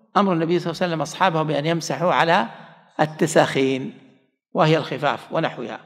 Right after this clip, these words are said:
المسألة الثالثة المسح على الجوارب.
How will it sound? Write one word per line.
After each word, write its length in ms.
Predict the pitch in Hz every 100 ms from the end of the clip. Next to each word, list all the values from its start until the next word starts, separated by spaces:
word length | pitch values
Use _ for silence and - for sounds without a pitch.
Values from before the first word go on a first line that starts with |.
| _ _ _ _ _ _ _ _ _ _ _ 160
المسألة 600 | 180 214 220 190 185 185
الثالثة 680 | 151 185 151 135 175 196 196 - _ _ _ _ _ _ _ _ _ _ 175
المسح 380 | 170 190 - -
على 200 | 156 160
الجوارب. 560 | 147 143 131 131 147